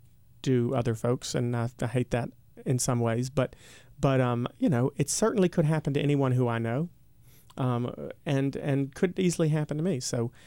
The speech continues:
uh, I mean, again, the, the question has to be what can be done about it, you know? As a, as a, from a policy perspective,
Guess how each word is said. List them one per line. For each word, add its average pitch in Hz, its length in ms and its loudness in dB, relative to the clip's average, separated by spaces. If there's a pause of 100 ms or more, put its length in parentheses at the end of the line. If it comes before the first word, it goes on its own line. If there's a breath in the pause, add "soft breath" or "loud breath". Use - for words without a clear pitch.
(220 soft breath)
uh, 123 300 0
I - 100 -6
mean, 143 400 -4 (460 loud breath)
again, 139 420 2 (440 soft breath)
the, 160 300 4 (120)
the 170 160 0
question 190 400 2
has 170 160 4
to - 60 0
be 160 100 4
what 180 300 0
can 175 280 0
be 165 100 2
done 175 240 2
about 113 260 -2
it, - 140 -18
you 139 80 -2
know? 127 300 -2 (760 loud breath)
As 160 280 0
a, 147 280 2
as 147 240 0
a, 135 320 0 (680 loud breath)
from 160 200 2
a 143 40 4
policy 180 440 2
perspective, 175 600 0